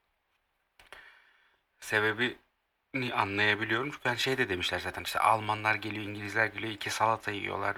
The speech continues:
bir kruvasan yiyorlar, bilmem ne yiyorlar, gidiyorlar ama... Türk turistler, "Oo, e, balık restoranlar doluyor, taşıyor." Taze kalamalar, kalamalar yiyorlar, taze atapotlar yiyorlar, bilmem ne. Hani iyi, bir de çok gerçekten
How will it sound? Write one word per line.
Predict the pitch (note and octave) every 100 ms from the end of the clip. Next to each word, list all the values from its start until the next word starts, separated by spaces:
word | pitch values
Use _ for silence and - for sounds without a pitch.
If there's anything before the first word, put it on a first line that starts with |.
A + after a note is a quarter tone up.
| -
bir | G#2+ - _ _ _ - -
kruvasan | G#2+ G#2 G2+ G#2
yiyorlar, | G#2+ G#2 G2+ G#2
bilmem | G#2+ G2+ G2+ A2
ne |
yiyorlar, | G#2+ G2 F#2+
gidiyorlar | F#2+ G#2 A2+ D3 E3+
ama... | A#2 F2 - - _ _ -
Türk | A#2+
turistler, | - A2 - G#2+ A#2
"Oo, | G2+ D#2 D#2 A#2 - _ _ _ _ - -
e, | - -
balık | A2 A2+ -
restoranlar | A2 - G#2+ G#2 G#2 G#2+ G2+
doluyor, | G#2 G#2 G#2
taşıyor." | G#2 G2+ - G#2 F#2 _ _ _ _ _ _ _ _ _ _ - - - _ _ -
Taze | - F#2+ - G#2+
kalamalar, | - F#2+ F#2+ F#2+ G2 F#2+ -
kalamalar | G2+ F#2+ F#2+ F#2 F#2
yiyorlar, | F#2+ F#2+ F#2 F#2+ -
taze | F#2+ F#2+ F#2+
atapotlar | F#2+ G2+ - F#2 G2 G2+
yiyorlar, | F#2+ G2 F#2+ F#2 G2
bilmem | G2+ G2 F#2+
ne. | F#2 - _ _ -
Hani | A#2
iyi, | G2 G#2+ -
bir | A2
de | G2
çok | - - -
gerçekten | A#2+ - - G2